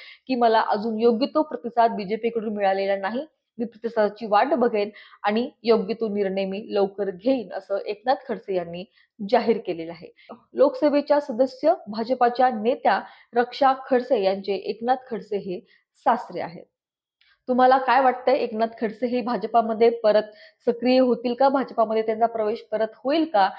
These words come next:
की ते येणारी विधानसभेची निवडणूक हे राष्ट्रवादीचे नेते म्हणूनच निवडून येतील किंवा निवडणूक लढवतील? यावर तुमचं मत काय, नक्की कमेंटमध्ये कळवा. आणि आजच्या व्हिडिओमध्ये आपण इथेच थांबूया, भेटूया पुढच्या व्हिडिओमध्ये.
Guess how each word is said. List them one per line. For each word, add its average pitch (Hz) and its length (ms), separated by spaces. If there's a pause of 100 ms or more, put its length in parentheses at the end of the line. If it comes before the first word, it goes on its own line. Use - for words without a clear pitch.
(320)
की 254 60
ते 220 360
येणारी 226 320
विधानसभेची 247 800
निवडणूक 202 500 (100)
हे 185 200 (280)
राष्ट्रवादीचे 254 640
नेते 226 300
म्हणूनच 220 500
निवडून 208 280 (100)
येतील 202 360
किंवा 208 160
निवडणूक 214 440
लढवतील? 202 520 (300)
यावर 214 140
तुमचं 214 400
मत 226 120 (140)
काय, 247 220
नक्की 208 260
कमेंटमध्ये 202 600
कळवा. 254 320
आणि 202 400 (440)
आजच्या 208 280
व्हिडिओमध्ये 240 400
आपण 220 180
इथेच 220 300
थांबूया, 220 320
भेटूया 202 360
पुढच्या 208 380
व्हिडिओमध्ये. 269 500